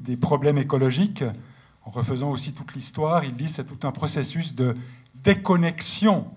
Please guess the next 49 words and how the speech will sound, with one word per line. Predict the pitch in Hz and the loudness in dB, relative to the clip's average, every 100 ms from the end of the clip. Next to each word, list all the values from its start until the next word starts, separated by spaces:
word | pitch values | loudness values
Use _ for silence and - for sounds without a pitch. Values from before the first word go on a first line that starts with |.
| - _ - - | -20 _ -10 -6
extrêmement | 190 - - 156 147 143 | -4 -6 -4 -4 -2 -2
profonde | - 131 - 147 147 | -2 -4 -6 -4 -4
entre | 135 139 | -4 -4
l'être | 131 135 - | -4 -4 -4
humain | 127 123 123 | -2 -2 -2
et | 123 | -4
la | 123 | -6
terre, | 120 123 101 - - _ _ _ _ _ - | -4 -6 -8 -14 -20 _ _ _ _ _ -12
et | |
tous | 120 156 | -6 0
les | 135 139 | 0 0
êtres | 135 | -2
qui | 131 | -4
l'habitent. | 120 110 - - - - - - _ | -6 -6 -10 -18 -20 -20 -20 -20 _
Et | 110 | 0
on | 135 | 4
est | |
justement | 170 170 175 | 4 6 6
dans | 175 | 6
des | 151 147 | 4 0
dualismes, | 160 170 160 - 127 | 6 6 6 0 -2
on | |
est | 127 | 0
dans | 131 | 0
des | 131 | 0
oppositions. | 156 - 151 151 - 143 - - - - - | 0 -2 -2 -2 0 0 -2 -12 -20 -20 -10
On | 123 | -8
se, | - 143 | -2 0
on | 151 135 | 0 -2
se | - | 2
ressent | 131 139 - 185 196 | 4 4 6 6 6
comme, | 156 143 139 | 6 6 6
euh, | 131 131 | 4 2
à | 135 | 0
la | 131 | 0
fois | 131 170 180 180 | 2 6 6 6
comme | 156 147 | 2 4
en | 196 190 | 6 8
dehors | 180 214 175 | 10 10 8
de | |
la | 139 | 4
nature. | 147 175 175 | 0 0 0
D'ailleurs, | 131 117 - - - | 2 0 -4 -16 -6
le | 127 | 0
mot | 131 160 | 4 6
environnement | 151 139 156 151 147 170 190 | 6 4 4 6 6 6 6
est, | 147 127 131 | 4 0 0
est | |
problématique, | - 135 139 160 170 208 | 2 2 2 2 0 -2